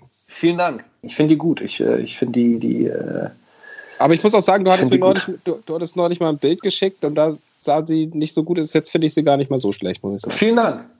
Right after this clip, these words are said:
Speaker 1: Ich freu mich. Ja, das ist, weil die entspiegelt ist jetzt. Das macht viel aus bei so einer Brille. Die ist, die hat einen transparenten, na gut, sieht jetzt natürlich keine Sau, die hat einen transparenten Rahmen, was das Ganze extrem fancy macht.
Speaker 2: Wär auch geil gewesen, wenn sie einfach ohne Br-, ohne Gläser gewesen wär.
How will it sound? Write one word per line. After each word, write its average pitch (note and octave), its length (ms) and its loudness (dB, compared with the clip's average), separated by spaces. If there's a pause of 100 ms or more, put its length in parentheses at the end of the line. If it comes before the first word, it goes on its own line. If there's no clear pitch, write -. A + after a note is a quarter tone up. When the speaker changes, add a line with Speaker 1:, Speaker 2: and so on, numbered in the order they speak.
(140)
Speaker 1:
Ich - 240 -16
freu D#3+ 180 0
mich. A2+ 140 -8
Ja, C#3+ 180 6
das C#3 180 0
ist, D#3 160 -4
weil D3 80 6
die C#3+ 100 4
entspiegelt C3+ 500 -4
ist - 160 -14
jetzt. - 280 -8
Das - 120 -10
macht A#2+ 180 -2
viel - 300 0
aus C#3+ 180 2
bei G2+ 100 -4
so F#2+ 60 -12
einer F#2 160 -6
Brille. F2+ 280 -6 (460)
Die B2+ 60 2
ist, - 240 -2
die C3+ 80 4
hat C#3+ 60 2
einen C#3+ 80 -10
transparenten, C#3 560 -2
na A2+ 80 -8
gut, A2 160 -6
sieht C3 120 -16
jetzt A2+ 140 -4
natürlich G2+ 260 -12
keine G#2+ 240 -6
Sau, A2 200 4
die B2+ 40 2
hat - 60 0
einen A#2 60 -8
transparenten B2 580 -2
Rahmen, A2 460 0
was G#2 100 -16
das - 140 -20
Ganze A2 260 -6
extrem A2 320 -12
fancy A2+ 400 -16
macht. - 260 -20 (300)
Speaker 2:
Wär C3+ 220 4
auch E3 100 2
geil D#3+ 160 4
gewesen, D#3 320 2
wenn D#3 140 0
sie D#3 60 2
einfach D3 180 -4
ohne D3 280 0
Br-, C#3 280 -6
ohne C#3+ 260 0
Gläser C#3 340 0
gewesen A#2 380 -4
wär. A2+ 220 -10